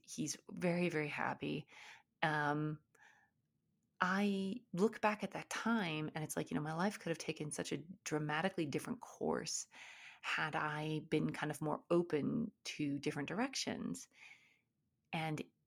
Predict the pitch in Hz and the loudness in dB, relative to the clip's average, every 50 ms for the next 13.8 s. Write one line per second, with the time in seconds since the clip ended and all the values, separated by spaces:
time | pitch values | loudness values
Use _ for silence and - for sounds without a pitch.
0 | _ _ - 185 165 - - - 156 165 165 170 226 269 302 269 190 170 - 156 | _ _ 0 0 0 0 -4 -4 -2 -2 0 2 2 2 4 4 2 2 0 -2
1 | 143 156 143 - 139 - 151 135 151 143 139 139 135 - - 156 151 143 147 147 | -2 0 0 0 0 0 -2 -2 -2 -2 -4 -4 -6 -6 -4 -4 -4 -2 0 2
2 | 160 170 170 175 160 147 139 139 156 131 135 - 139 147 196 202 - - - - | 2 2 4 2 2 0 0 -2 -4 -4 -4 -2 0 2 2 2 2 0 -4 -4
3 | - 147 156 - - - - 147 - 147 143 - - 175 160 160 - - - 147 | -4 -4 -4 -4 -4 -6 -6 -4 -2 -2 -2 0 2 2 0 0 -2 -2 -2 -2
4 | 151 147 151 156 - - - - 156 - 151 - - 135 - - 156 156 - 156 | 0 -2 -2 -4 -6 -8 -8 -6 -6 -6 -6 -6 -8 -8 -2 -2 -2 0 0 -2
5 | 147 143 - - 151 143 - 151 147 143 147 147 147 151 160 170 185 170 - - | -4 -4 -2 -4 -4 -2 -4 -4 -4 -4 -4 -2 -2 -2 0 0 0 -2 -2 0
6 | 175 180 220 269 311 277 185 156 160 151 156 175 202 208 - - - - _ _ | 0 2 2 2 2 2 2 2 2 2 2 2 2 0 -4 -12 -20 -20 _ _
7 | _ - - - - 131 - 120 - - - - - 175 - - - 160 156 160 | _ -10 -6 -4 -4 -2 -2 -2 -2 0 0 -2 -2 -4 -6 -6 -6 -4 -4 -4
8 | 156 143 147 - - - 156 170 185 190 208 202 - - - - - - - - | -4 -4 -4 -4 -2 -2 -2 0 0 -2 -2 -2 -8 -12 -12 -12 -12 -14 -14 -16
9 | - - _ 196 190 185 170 165 160 156 - - - - 175 175 - 190 175 160 | -18 0 _ 4 6 6 6 4 2 0 -2 -4 -4 -4 -4 0 2 2 2 4
10 | 165 156 151 147 147 - - 143 - - 143 143 143 143 143 143 143 - - - | 2 2 2 0 0 -2 -2 -4 -2 -2 -2 -2 -2 -2 -2 -2 -4 -6 -6 -6
11 | 156 135 135 131 - 147 135 131 139 143 135 139 139 - - 156 160 220 220 233 | -4 -4 -4 -4 -6 -6 -6 -2 -2 0 0 0 0 -2 -4 -4 -4 -4 -6 -6
12 | - - 151 135 165 170 - - - _ - - - - - - - - - - | -6 -6 -4 -4 -6 -6 -10 -12 -18 _ -20 -20 -20 -18 -18 -18 -20 -20 -20 -20
13 | _ _ _ _ - - 180 175 170 170 165 170 165 165 165 165 | _ _ _ _ 0 2 4 4 2 2 0 0 -2 -2 -2 -4